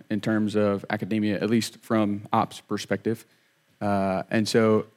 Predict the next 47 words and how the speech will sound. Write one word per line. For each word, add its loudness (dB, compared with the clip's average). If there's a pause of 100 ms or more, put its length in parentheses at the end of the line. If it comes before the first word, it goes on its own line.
(500)
I 4
didn't 6
have 4
very 6
good 4
study 4
habits -2
going 0
into -2
college. -4
I 0 (280)
played 4
a -6
ton 2
of 2
basketball 4
at 2
the 2
rec 4
center 2
and -2
stayed 4
up 2
late 0
playing, 0 (500)
uh, -2
N 2
C 0
double 4
A 6
and -8
Call 0
of -2
Duty 4
on -2
the -2
Xbox, -4
right? 0 (560)
And -2
so 4
by 6
the 6
end 8
of 6
the 6
semester, 4 (840)
um, 0